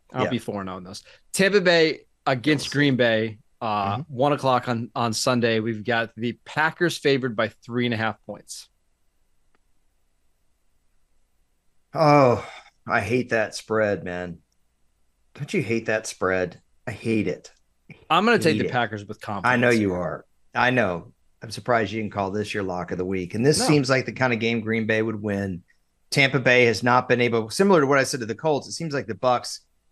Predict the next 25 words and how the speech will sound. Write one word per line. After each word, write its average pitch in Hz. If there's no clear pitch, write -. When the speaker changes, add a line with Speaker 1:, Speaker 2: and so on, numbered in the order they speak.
Speaker 2:
can't, 143
since 170
the 139
beginning 139
of 123
the 117
year 131
when 117
they 110
started 117
three 120
and 110
one, 113
they 101
just 113
can't 117
put 127
a 135
couple 107
of 98
good 104
games 98
back 95
to 95
back. 92